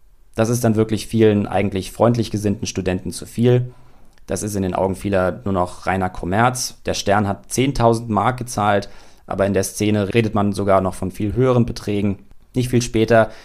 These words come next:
gibt es Streit mit einer anderen Kommune, die aus Köln zu Besuch kommt. Langhans schmeißt sie kurzerhand raus und dann kommen die Kölner wieder, und zwar in Begleitung einer Rockerbande, die die W G kurz und klein schlägt und die Kommunaden verprügelt.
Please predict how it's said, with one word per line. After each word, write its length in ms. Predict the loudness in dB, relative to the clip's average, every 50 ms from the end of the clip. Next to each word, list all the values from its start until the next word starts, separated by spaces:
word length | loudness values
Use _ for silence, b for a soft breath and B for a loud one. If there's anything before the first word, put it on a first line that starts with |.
| B B B B B
gibt 200 | -8 -8 -6 -6
es 120 | -6 -6 -6
Streit 300 | -4 0 0 0 2 2
mit 120 | 2 2
einer 180 | 0 0 -2 0
anderen 260 | 2 2 2 2 0
Kommune, 480 | 0 -2 0 2 2 4 4 2 2 0
die 140 | 0 0
aus 240 | 0 0 -2 -4 -2
Köln 240 | 0 2 2 2 2
zu 120 | -2 -2
Besuch 320 | 0 0 2 2 0 0 0
kommt. 320 | 2 2 4 2 2 -2 b b b b b b b b b -4 0
Langhans 540 | 2 2 4 4 2 2 2 0 -2 -4
schmeißt 320 | -6 -2 0 0 0 -2 -4
sie 60 | -6
kurzerhand 500 | -4 -2 -2 -2 -2 -4 -4 -2 0 2
raus 480 | 4 4 4 2 0 -2 -6 -8 -12 -16 -20 _ _ -20 -12 -6
und 340 | -4 -4 -4 -4 -6 -4 -2
dann 180 | 0 0 0
kommen 220 | 0 0 0 0 0
die 80 | -2
Kölner 380 | 0 2 4 4 4 4 2 2
wieder, 280 | 2 4 4 4 4 2
und 140 | 0 -2
zwar 220 | -2 0 2 2 2
in 80 | 0
Begleitung 420 | 0 0 2 4 4 2 2 -2 -4
einer 160 | -4 -4 -2
Rockerbande, 720 | 0 2 2 4 4 2 4 4 2 4 4 4 2 2 0 B B B B B B B B B
die 100 | -4 -2
die 160 | 0 0 0 0
W 100 | -2 0
G 220 | 0 0 0 0
kurz 340 | -2 0 0 0 2 0 -4
und 100 | -8 -2
klein 240 | 0 2 2 2 2
schlägt 400 | 0 0 0 0 0 0 0 -2
und 160 | -2 -2 -4
die 60 | -10
Kommunaden 520 | -8 -6 -4 -2 0 2 2 2 2 0
verprügelt. 680 | -2 -4 -4 -4 -2 -2 -2 -2 -2 -4 -4 -6 -10